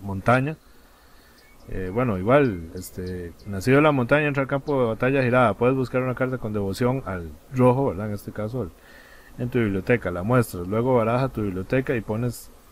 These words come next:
esa carta en la parte superior de tu biblioteca. Bueno, lo que tengo que hacer es esto, ver biblioteca, encontrarme una carta con devoción al rojo que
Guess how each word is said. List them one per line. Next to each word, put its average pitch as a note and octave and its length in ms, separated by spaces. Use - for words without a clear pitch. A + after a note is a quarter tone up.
esa B2 260
carta B2 340
en A#2+ 100
la F#2 100
parte A2 300
superior G#2 340
de G#2 80
tu A2 100
biblioteca. D#2+ 400
Bueno, F#2+ 200
lo D#2 120
que - 120
tengo G#2+ 180
que A#2+ 120
hacer A2+ 180
es G#2 80
esto, A#2+ 300
ver G2 140
biblioteca, B2 760
encontrarme G2+ 320
una G#2+ 120
carta A2+ 220
con G2+ 180
devoción F#2+ 420
al A2 120
rojo A2+ 400
que D#2 200